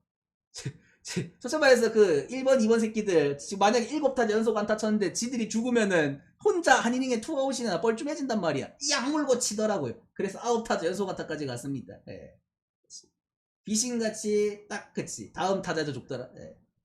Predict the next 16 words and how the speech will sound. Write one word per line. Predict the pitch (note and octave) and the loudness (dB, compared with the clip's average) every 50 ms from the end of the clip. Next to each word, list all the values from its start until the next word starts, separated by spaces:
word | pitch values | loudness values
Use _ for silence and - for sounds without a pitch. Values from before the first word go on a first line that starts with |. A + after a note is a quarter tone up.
| _ _ _ _ _ _ _ _ _ _ - - _ _ _ _ _ _ _ _ _ _ | _ _ _ _ _ _ _ _ _ _ -20 -20 _ _ _ _ _ _ _ _ _ _
덕분에 | - G3 - - F4 D4+ C#4+ C#4 | -10 -10 -8 -6 -2 0 4 4
어제 | C4+ C4+ C4 B3+ B3+ B3+ | 6 6 8 8 8 8
마헨 | A3 F3 E3+ F#3+ G#3+ A3+ | 8 4 2 2 2 4
오바 | A#3 A3+ A3+ A#3+ A#3+ | 4 4 2 2 2
스근하게 | A#3 - G#3+ A3 A#3 B3+ A#3+ A#3 A3+ | 0 0 -2 0 0 2 0 0 0
떴습니다. | A#3+ A3 A3 A#3 A#3 A#3+ A3+ A3 F#3+ - | -2 -6 -6 -4 -6 -6 -6 -6 -8 -8
콜로시 | - F#3+ F#3+ G3 A3 G#3+ G#3+ - D#3 - | -6 -4 -2 -2 -2 -2 -4 -8 -8 -8
아낌없이 | F3+ G#3+ - - A3+ A3 G#3 G#3 - F3+ | -8 -8 -6 -4 -2 -2 -2 -4 -6 -8
주는 | F3+ F3+ F3+ F3 F3 E3 | -6 -6 -4 -4 -4 -6
나무 | D3+ D3+ D3+ C3+ | -6 -6 -8 -6
감사드리고요. | - C3 C#3+ D#3+ E3 E3 D#3+ D3+ C#3+ D#3 D#3 E3+ A#2+ F#2 G2+ - - - | -6 -6 -6 -6 -6 -6 -6 -6 -6 -6 -6 -6 -8 -8 -10 -12 -12 -10
예. | G2+ - - - _ _ _ _ | -10 -10 -12 -14 _ _ _ _
내일도 | - F#3+ A3 C4 B3+ A#3+ A#3+ | -6 -6 -4 -2 0 0 0
뭐 | A#3+ A#3 F#3+ | 0 0 -2
누가 | G#3 G#3+ C4 C4+ | -2 -2 -2 0
나오든 | C#4 C4+ C4 C4 B3+ A#3+ B3 B3 B3+ B3+ B3+ B3+ D4+ E4 | 0 2 2 4 4 4 4 2 2 0 -2 -4 -6 -10